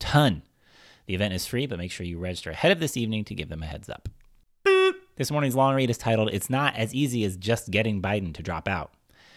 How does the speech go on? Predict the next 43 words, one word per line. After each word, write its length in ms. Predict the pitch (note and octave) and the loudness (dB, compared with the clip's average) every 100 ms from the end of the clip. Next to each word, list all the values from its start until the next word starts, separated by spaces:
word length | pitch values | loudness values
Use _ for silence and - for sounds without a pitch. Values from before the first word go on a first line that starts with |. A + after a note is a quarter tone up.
| - _ - | -20 _ -2
As 140 | G#2+ | 0
promised, 380 | - C3 G#2+ - | 4 4 4 0
here's 180 | A2+ F#2+ | 0 0
Jamelle 260 | G2 F2+ | -2 0
Bouie's 300 | G2 G2+ F2 | 0 0 0
response 380 | F2+ - F2 F2 | -6 -8 -8 -8
to 120 | - | -8
that 200 | E2+ D#2 F2 | -8 -8 -8
Ezra 200 | E2+ D#2 | -10 -12
Klein 340 | - G#2+ G2+ | -8 -6 -6
piece 300 | - D#2 - | -6 -8 -8
about 240 | - D2+ | -8 -6
getting 200 | F2 E2+ | -6 -6
Biden 300 | E2+ F#2+ G#2+ | -4 -4 -2
to 80 | F#2 | -4
drop 300 | D2+ F#2 B2 | -4 -6 -2
out 100 | F2+ | -4
of 80 | F2 | -4
the 60 | E2+ | -6
presidential 500 | F#2 F2+ F2 E2 E2+ | -6 -6 -8 -8 -8
race 300 | D#2 D#2 E2 | -8 -8 -10
and 100 | E2 | -10
finding 320 | E2 D#2+ D2 | -10 -10 -10
a 140 | D#2 | -10
new 260 | D#2+ A2 C#3 | -2 0 0
nominee 500 | A2 E2 D#2+ D2 D2 | -2 -4 -8 -10 -12
to 120 | - | -12
replace 380 | D2+ - A#2 - | -12 -4 -2 -2
him 180 | D2+ D2 | -8 -10
at 100 | D#2+ | -12
the 80 | D2+ | -10
Democratic 500 | D#2+ D2+ E2 D2+ - | -10 -10 -12 -12 -12
Convention, 480 | D2+ E2+ E2 - - E2 | -10 -10 -10 -16 -14 -12
as 120 | D#2+ | -8
they 80 | D#2 | -6
did 180 | F2 | -4
in 60 | D#2+ | -6
this 120 | D#2 | -8
country 300 | - D#2 D#2+ | -10 -10 -10
up 100 | D#2 | -10
until 240 | D2 - D#2 | -10 -10 -10
the 80 | |
late 300 | D2 D#2 - | -10 -10 -14